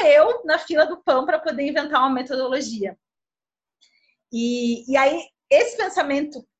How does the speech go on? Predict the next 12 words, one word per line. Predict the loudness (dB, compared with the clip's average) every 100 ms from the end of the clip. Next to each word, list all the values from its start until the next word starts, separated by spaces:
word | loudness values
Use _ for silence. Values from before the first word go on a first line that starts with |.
| _
que | -4
eu | -2
tive | -4 -2 -2 -4 -10 -12 _ _ _ _ _ _ _ -2
é | 2 2
o | 2
grande | 2 0 2
exemplo, | 0 0 0 -2
é |
o |
grande | -2 -4 -4
reflexo | -8 -4 -2 -2 -4 0
dessa | 0 0 0 -2 -2